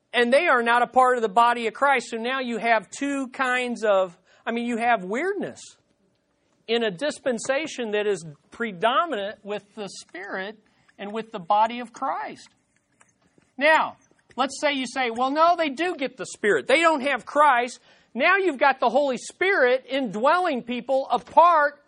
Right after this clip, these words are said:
from the Word of Christ. That's nowhere in the Bible. In fact, Jesus said in the upper room, "The Spirit will always witness of me. He will always glorify me."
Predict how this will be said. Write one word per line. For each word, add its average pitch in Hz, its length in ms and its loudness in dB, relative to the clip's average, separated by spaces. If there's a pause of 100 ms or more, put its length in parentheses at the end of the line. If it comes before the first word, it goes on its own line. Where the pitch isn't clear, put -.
from 269 260 0
the 247 80 4
Word 277 320 2
of 262 100 -8
Christ. 294 640 -2 (240)
That's 277 280 -2
nowhere 208 520 2
in 139 80 -6
the 131 60 -12
Bible. 123 420 -8 (1000)
In 160 100 -8
fact, 190 300 2
Jesus 208 400 -6
said 226 140 0
in 208 60 -4
the 202 120 -2
upper 196 160 -2
room, 190 300 0
"The 151 80 -8
Spirit 233 560 -2
will 175 160 -4
always 202 500 -2
witness 185 480 -4
of 165 240 -2
me. 190 280 -4
He 214 180 -8
will 175 200 -2
always 196 460 2
glorify 185 840 0
me." 165 440 -10